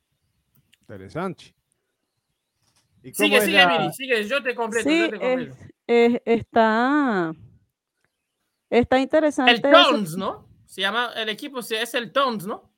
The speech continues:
Speaker 2: ¿Es ese? El Towns de Portland, es ese, ¿no?
Speaker 3: Sí, correcto, ajá.
Speaker 2: Ujú.
Speaker 3: Sí, es ese. Este,
Speaker 2: Para
Speaker 3: esta
Speaker 2: los
Speaker 3: in-
Speaker 2: que no s-,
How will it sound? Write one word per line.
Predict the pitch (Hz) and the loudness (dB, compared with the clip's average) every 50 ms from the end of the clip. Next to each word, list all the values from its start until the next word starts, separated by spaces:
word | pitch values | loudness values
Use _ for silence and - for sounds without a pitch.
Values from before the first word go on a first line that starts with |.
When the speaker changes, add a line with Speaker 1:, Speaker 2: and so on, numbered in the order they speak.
| _ _ - | _ _ -14
Speaker 2:
¿Es | 185 185 | -12 -8
ese? | 202 254 - 403 453 440 _ _ _ _ _ _ _ _ _ _ _ _ _ _ _ _ _ _ _ _ _ _ _ _ _ _ _ _ _ 302 _ _ _ _ _ _ _ _ _ _ _ _ _ _ _ _ _ _ _ | -8 -8 -8 -8 -12 -12 _ _ _ _ _ _ _ _ _ _ _ _ _ _ _ _ _ _ _ _ _ _ _ _ _ _ _ _ _ _ _ _ _ _ _ _ _ _ _ _ _ _ _ _ _ _ _ _ _
El | - 180 190 185 - | -6 -6 -6 -4 -2
Towns | - 233 247 247 247 208 175 | 0 0 0 0 -2 -4 -6
de | 180 190 160 | -6 -8 -6
Portland, | - 214 220 208 - 151 143 131 131 143 | -4 -2 -4 -4 -4 -8 -14 -14 -12 -12
es | 160 160 | -12 -12
ese, | 196 196 196 175 | -12 -14 -14 -14
¿no? | 156 175 311 _ _ _ _ _ _ _ _ _ _ _ _ _ _ _ _ _ _ _ _ _ _ _ _ _ | -14 -14 -14 _ _ _ _ _ _ _ _ _ _ _ _ _ _ _ _ _ _ _ _ _ _ _ _ _
Speaker 3:
Sí, | _ - 294 311 311 311 _ | _ -4 -2 -2 -2 -4 _
correcto, | - - 202 196 202 190 _ - - | -4 -4 -4 -4 -4 -12 _ -12 -12
ajá. | 190 208 247 320 - _ | -10 -8 -8 -10 -10 _
Speaker 2:
Ujú. | - 160 160 170 160 - _ _ _ _ _ _ _ _ _ _ _ _ _ _ _ _ | -14 -12 -12 -12 -12 -14 _ _ _ _ _ _ _ _ _ _ _ _ _ _ _ _
Speaker 3:
Sí, | - - 226 | -4 0 0
es | 220 202 202 | 0 0 -2
ese. | 220 190 175 - - 151 - - | -4 -6 -10 -10 -14 -16 -12 -8
Este, | - 233 247 254 | -4 -4 -4 -2
Speaker 2:
Para | - - 214 214 220 | 2 4 6 6 6
Speaker 3:
esta | 220 233 | 6 6
Speaker 2:
los | 294 302 | 6 6
Speaker 3:
in- | 302 | 4
Speaker 2:
que | 226 226 | 4 2
no | 247 269 | 0 -2
s-, | 269 269 - - | -4 -4 -8 -14